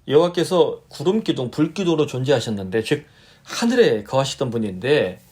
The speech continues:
솔로몬이 어떻게 하셨어요? 어떻게 했어요? 하늘에 머물던 하나님을 이 땅의 성전으로 모셔왔다라고 이 절은 말합니다.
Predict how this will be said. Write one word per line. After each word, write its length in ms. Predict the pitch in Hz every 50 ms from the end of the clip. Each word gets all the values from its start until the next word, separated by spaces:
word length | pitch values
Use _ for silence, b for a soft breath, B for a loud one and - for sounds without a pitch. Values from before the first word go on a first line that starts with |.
| _ _
솔로몬이 380 | - - - 196 214 208 160 110
어떻게 220 | 104 - - -
하셨어요? 540 | 147 127 131 117 - 117 113 127 170 220 - _ _ _ _ _ _ - _ _ _ _ _ -
어떻게 240 | 110 - - -
했어요? 420 | 131 123 - 131 123 147 214 285 - - _ b b b b b b b b b b
하늘에 340 | - - - 214 226 226 226
머물던 380 | 208 160 160 151 156 156 151 143
하나님을 560 | 143 147 147 139 143 151 190 220 226 - - -
이 220 | 143 135 - -
땅의 340 | - 156 143 143 160 180 220
성전으로 540 | - - - 214 220 220 208 175 139 123 117
모셔왔다라고 600 | 104 110 110 107 - 135 113 - - 101 101 104
이 80 | 110 107
절은 180 | 107 123 113 107
말합니다. 520 | 98 95 95 95 92 92 95 - - -